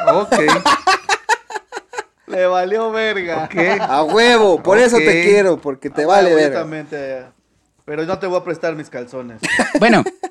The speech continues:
Speaker 4: dejas enfriar el agua, la sirves en un vaso, la sirves, la pones abajo una fotografía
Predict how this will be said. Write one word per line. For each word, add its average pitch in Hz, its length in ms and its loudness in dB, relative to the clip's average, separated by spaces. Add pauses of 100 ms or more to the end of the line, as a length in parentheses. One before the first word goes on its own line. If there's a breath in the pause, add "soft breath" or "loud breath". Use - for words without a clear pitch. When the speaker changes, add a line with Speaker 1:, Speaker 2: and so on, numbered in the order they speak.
(140)
Speaker 4:
dejas 269 300 2
enfriar 226 360 4
el 214 140 6
agua, 208 360 4
la 175 120 0
sirves 247 320 4
en 202 100 6
un 202 120 6
vaso, 208 440 4
la 147 200 2
sirves, 226 440 0
la - 140 0
pones 202 280 -2
abajo 165 420 0
una 185 220 0
fotografía 214 760 0